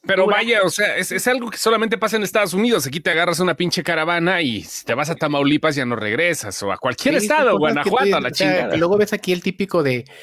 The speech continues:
Speaker 3: "Hola, somos Santi y Daniela, y nos va-, vamos en una combi de Volkswagen hasta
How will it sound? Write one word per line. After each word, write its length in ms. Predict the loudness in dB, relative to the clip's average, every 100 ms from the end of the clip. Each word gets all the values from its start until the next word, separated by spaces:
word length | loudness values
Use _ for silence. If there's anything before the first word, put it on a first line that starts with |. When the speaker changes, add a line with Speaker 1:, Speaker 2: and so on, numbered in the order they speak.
| -20 -10 0
Speaker 3:
"Hola, 440 | 2 2 2 0
somos 580 | 2 4 4 2 0 -6
Santi 800 | -6 -2 0 2 2 2 2 -2
y 100 | -2
Daniela, 640 | 0 0 0 0 0 -2 -2
y 200 | -2 0
nos 220 | 0 0
va-, 120 | -2
vamos 320 | 0 0 0 0
en 120 | 2
una 400 | 2 2 0 0
combi 260 | 0 0 2
de 180 | 4 2
Volkswagen 680 | 0 -2 -2 -2 0 0 -2
hasta 760 | -4 -4 -2 0 -2 -4 -10